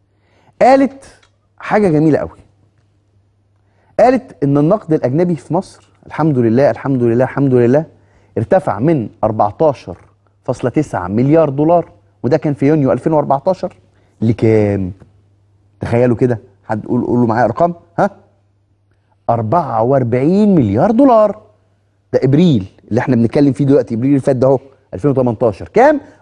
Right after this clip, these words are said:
أربعة وأربعين مليار دولار. يعني زاد تلاتين مليار دولار من سنة ألفين وأربعتاشر لألفين وتمنتاشر، في أربع سنين.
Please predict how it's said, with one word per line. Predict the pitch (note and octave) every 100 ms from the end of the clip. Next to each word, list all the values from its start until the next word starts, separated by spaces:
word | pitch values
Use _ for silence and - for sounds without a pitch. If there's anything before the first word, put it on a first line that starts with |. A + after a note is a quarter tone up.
| _
أربعة | - G2+ C#3 F3+ G#2+
وأربعين | G#2 G2+ F2+ C3 G3+ C#3+
مليار | A#2 F#3+
دولار. | F#3 B2 F2+ - _ _ _ _ _ _ _ _ _ _ G#2+
يعني | G#2+ A#2+ C3
زاد | F3 A#3+ G3+
تلاتين | F3+ C3+ D#3+ C#3+ C3+ - G#3 B3+ C4 B3
مليار | C3+ C3+ C3 C3 D3+ F#3+ A#3+ B3 -
دولار | C3 D3 B2 F#2 - _ _ _ _ -
من | A#2
سنة | F3 D3 C3
ألفين | A#2+ F#3
وأربعتاشر | F#3 F3+ F#3 - D4+ D#4 D4+
لألفين | C4 B3 A#3+ - _ _ - D3+ F#3
وتمنتاشر، | D3+ B2+ G#2+ G2
في | B2+
أربع | D3+ B2
سنين. | - E2+ C2